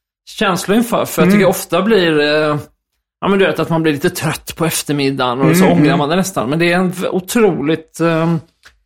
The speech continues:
Speaker 1: tycker det är liksom en mycket härligare känsla
Speaker 2: Ja.
Speaker 1: att ta en drink vid lunchtid än att göra det på kvällen. Det är
Speaker 2: Jo,
Speaker 1: liksom
Speaker 2: faktiskt. Alltså, dagsfyllan är,
Speaker 1: Ja.
Speaker 2: jag vet inte om den är underskattad, men den, eh, den är fet.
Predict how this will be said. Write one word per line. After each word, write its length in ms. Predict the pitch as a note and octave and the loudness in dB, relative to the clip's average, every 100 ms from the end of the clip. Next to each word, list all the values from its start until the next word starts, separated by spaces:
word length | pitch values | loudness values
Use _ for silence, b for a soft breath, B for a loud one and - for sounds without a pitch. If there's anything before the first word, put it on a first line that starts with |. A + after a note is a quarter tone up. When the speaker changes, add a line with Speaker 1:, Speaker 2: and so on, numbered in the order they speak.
| _ _ _ _ - | _ _ _ _ -8
Speaker 1:
tycker 160 | - | 0
det 60 | A3+ | 2
är 20 | |
liksom 200 | A3 A3 | 2 2
en 60 | G3 | 0
mycket 220 | G3+ F3 | 0 0
härligare 340 | B3+ G3+ D#3 | 0 2 2
känsla 680 | D#3+ A3 F#3 - F3+ G#3+ A3 - | 2 0 -2 -2 0 0 -2 -6
Speaker 2:
Ja. 100 | - C3+ B2+ | -6 -2 0
Speaker 1:
att 100 | A#2 | 2
ta 180 | C#3+ E3 | 2 0
en 100 | D#3 | 0
drink 480 | E3 C3 C#3+ - - A#2+ | 0 0 -4 -10 -12 -4
vid 120 | E3 | 0
lunchtid 600 | F3+ D#3+ - - F#3+ D3 | 0 0 -4 -2 0 0
än 80 | C#3+ | -2
att 40 | |
göra 120 | D3 | -2
det 60 | B2 | -4
på 40 | C#3+ | -4
kvällen. 460 | G#3 - - - - C#3+ | -4 -4 -4 -8 -10 -4
Det 80 | |
är 60 | E3+ | 0
Speaker 2:
Jo, 80 | F3 | 2
Speaker 1:
liksom 220 | F#3+ F#3+ | 0 -2
Speaker 2:
faktiskt. 420 | D3+ - - - | -4 -8 -10 -8
Alltså, 240 | - D#3 D#3 | -4 -2 -2
dagsfyllan 840 | C3+ F3 - - - C3 C3 C3+ E3 | -2 -2 -4 -4 -2 0 0 0 0
är, 380 | D#3 G#3+ A3 A3 | 0 2 2 2
Speaker 1:
Ja. 140 | A3 - | 0 -4
Speaker 2:
jag 120 | D3 | -4
vet 100 | C#3+ | -2
inte 140 | E3+ D#3 | 0 2
om 60 | C#3+ | 2
den 120 | C#3+ | 4
är 80 | D#3+ | 2
underskattad, 720 | F3+ C3+ - B2+ - A2+ A2+ | 2 0 -2 -6 -6 -6 -2
men 220 | C3 C3 | 0 2
den, 240 | B2+ C3 C3+ | 0 0 0
eh, 300 | B2+ C3 C3 | 0 -2 -2
den 240 | C3 C3+ C3 | -4 -2 -2
är 140 | B2+ | -2
fet. 500 | B2 - C#3 A2 - | -4 -4 -4 -4 -8